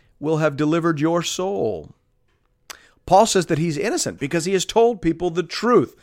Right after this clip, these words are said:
the whole truth, and nothing but the truth of God. He hasn't wimped out. He hasn't edited. He hasn't shaved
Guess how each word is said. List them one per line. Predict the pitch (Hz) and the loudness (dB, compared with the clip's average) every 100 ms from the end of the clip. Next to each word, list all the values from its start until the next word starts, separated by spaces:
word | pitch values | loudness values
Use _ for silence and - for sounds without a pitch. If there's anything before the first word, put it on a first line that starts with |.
| - _ _ 131 | -20 _ _ -2
the | 131 | -2
whole | - 208 220 214 | 4 8 8 8
truth, | - 202 202 208 - _ 147 | 2 0 -2 -4 -16 _ -4
and | 143 143 | -2 2
nothing | 190 208 214 202 | 0 0 -4 -6
but | 123 180 165 - | -2 0 0 -4
the | 160 | -10
truth | - 165 165 160 | -4 0 0 0
of | 156 135 | -8 -2
God. | 165 139 98 - - _ | 2 2 0 -10 -20 _
He | 95 | -14
hasn't | 92 131 170 220 160 | -6 -2 -2 -4 4
wimped | 208 220 - - | 4 4 0 4
out. | 165 139 98 - _ | 6 6 2 -10 _
He | 101 | -10
hasn't | 101 127 190 208 - | -6 -4 -6 -8 -2
edited. | 160 175 170 170 165 - - | 4 6 6 2 0 -6 -12
He | 107 | -6
hasn't | 117 139 196 - | -4 -2 -4 -6
shaved | - - - 202 185 180 180 156 | -4 -2 0 4 4 6 4 2